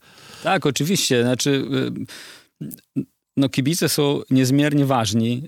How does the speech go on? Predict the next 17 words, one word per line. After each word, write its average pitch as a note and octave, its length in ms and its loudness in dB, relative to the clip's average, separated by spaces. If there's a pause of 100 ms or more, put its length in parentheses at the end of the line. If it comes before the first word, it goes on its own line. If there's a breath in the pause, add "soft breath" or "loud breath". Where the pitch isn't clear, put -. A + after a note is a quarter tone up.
e, A2+ 480 0
i A#2+ 120 -2
biegacze B2 440 2
zawsze A#2+ 680 0
też - 200 -2
czekają. A2 580 -2
Zresztą A2+ 560 0
bardzo A#2+ 300 0
często B2+ 340 0
mówią, D3 260 2
że A#2 100 -2
w A2 40 -2
Białymstoku A#2 420 -2
się A2 100 -4
fajnie B2+ 340 2
biega, B2 420 2
bo, A#2+ 420 0